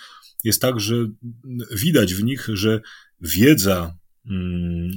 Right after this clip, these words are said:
wiedza teoretyczna dotycząca polityki nie idzie w parze ze społecznym aktywizmem.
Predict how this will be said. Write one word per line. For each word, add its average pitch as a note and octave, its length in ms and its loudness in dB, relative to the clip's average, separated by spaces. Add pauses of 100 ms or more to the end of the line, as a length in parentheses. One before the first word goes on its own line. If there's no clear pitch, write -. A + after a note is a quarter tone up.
(120)
wiedza G#2 360 2
teoretyczna A2+ 720 0
dotycząca E2 560 -6
polityki E2+ 720 -4
nie A2+ 160 4 (120)
idzie D#3 260 4
w - 120 -6
parze B2+ 380 0
ze A2 200 2
społecznym G#2+ 480 0
aktywizmem. - 540 -8